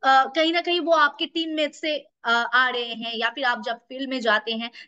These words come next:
तब आते हैं। तो basically कुछ सवाल का आज मैं जवाब लेके आई हूँ। And I hope कि आज वो सारे सवाल का जवाब आप लोगों को भी मिल जाएंगे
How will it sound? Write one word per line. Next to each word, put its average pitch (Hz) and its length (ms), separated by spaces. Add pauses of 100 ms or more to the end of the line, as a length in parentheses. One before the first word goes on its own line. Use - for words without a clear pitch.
(120)
तब 330 200
आते 240 280
हैं। 254 460
तो 403 60
basically 440 540
कुछ 453 140
सवाल 277 640
का 403 140
आज 320 260
मैं 320 160
जवाब 226 400
लेके 180 280
आई 180 220
हूँ। 240 140
And 285 200
I 320 100
hope 349 340 (380)
कि 381 60
आज 349 460
वो 330 200
सारे 339 380
सवाल 254 380
का 320 120
जवाब 269 580
आप 269 340
लोगों 240 400
को 247 140
भी 247 300
मिल 196 140
जाएंगे 175 360